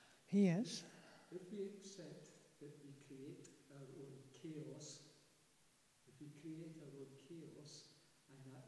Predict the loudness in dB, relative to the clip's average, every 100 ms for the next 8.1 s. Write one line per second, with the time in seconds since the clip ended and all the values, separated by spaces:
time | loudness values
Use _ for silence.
0 | -12 -8 -8 -8 -10 -10 -8 -8 -10 -16
1 | -16 -16 -14 -12 -12 -14 -18 -20 -20 -20
2 | -18 -14 -14 -10 -8 -8 -8 -8 -8 -8
3 | -12 -16 -16 -14 -12 -14 -12 -10 -10 -10
4 | -8 -8 -6 -6 -8 -14 -18 -20 -20 -20
5 | -20 -20 -20 -20 -18 -14 -12 -10 -10 -10
6 | -6 -6 -6 -10 -16 -18 -14 -10 -8 -8
7 | -12 -14 -14 -14 -14 -12 -14 -12 -12 -14